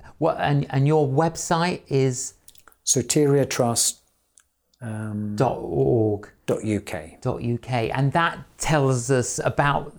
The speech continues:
Speaker 1: the ministry that you're doing. But you don't just do Nigeria. You're also very, very focused in the U K.
Speaker 2: Yes.
Speaker 1: Tell us about some of the focus of your ministry here.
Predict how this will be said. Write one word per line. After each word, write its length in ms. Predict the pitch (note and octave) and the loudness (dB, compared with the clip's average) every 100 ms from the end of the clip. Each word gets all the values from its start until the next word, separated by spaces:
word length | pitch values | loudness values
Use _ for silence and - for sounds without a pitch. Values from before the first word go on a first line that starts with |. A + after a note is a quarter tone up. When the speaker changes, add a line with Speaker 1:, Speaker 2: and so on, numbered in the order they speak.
| D3+ C3 | -14 -2
Speaker 1:
the 100 | C#3 | 2
ministry 560 | C#3 D#3 D3 - C#3 A#2+ | 4 4 2 0 0 0
that 140 | B2+ | 0
you're 220 | C3+ C3 | 0 2
doing. 240 | B2+ D3 A2+ - | 2 0 0 -4
But 200 | D#3+ - | -2 0
you 120 | D#3+ | 2
don't 260 | F#3 A3 F#3+ | 4 2 2
just 360 | D#3 E3+ C#3 C3 | 0 0 0 0
do 380 | F3 D#3+ D3+ - - _ _ _ - | 4 4 2 -2 -16 _ _ _ -4
Nigeria. 880 | D3 C#3 B2+ D#3 D3+ B2 G#2 A2 A2 _ _ _ - | 0 2 4 4 4 4 2 0 -2 _ _ _ -8
You're 280 | B2+ C#3+ C#3+ | 0 4 4
also 340 | D3+ D3+ D#3 | 4 4 2
very, 400 | B2+ C3 F3 D#3+ | 2 2 4 4
very 440 | D3 D3 C3+ B2+ - | 4 2 2 0 -6
focused 800 | - - D#3 C#3 - A#2 - C#3+ | -8 0 2 0 -4 -8 -6 -2
in 120 | C3 | 0
the 60 | |
U 260 | B2+ B2+ A#2+ | 0 0 0
K. 540 | - - B2+ G2 G2+ - _ - | -2 -2 0 0 -4 -8 _ -20
Speaker 2:
Yes. 180 | A2+ G2+ | -16 -4
Speaker 1:
Tell 120 | E3+ | -2
us 140 | E3+ | -2
about 500 | E3 D#3+ D3 C#3 - | -2 0 0 -2 -8
some 320 | - - D3+ D3 | -8 0 2 2
of 160 | C3 | 0
the 100 | C3 | 0
focus 560 | - - D3+ C#3 B2+ - | -2 2 2 2 -6 -6
of 80 | B2 | -2
your 160 | B2+ | 0
ministry 480 | B2 B2+ A#2 - A#2+ | 2 0 -2 -6 -8
here. 380 | A2+ B2 G#2 | -4 -2 -2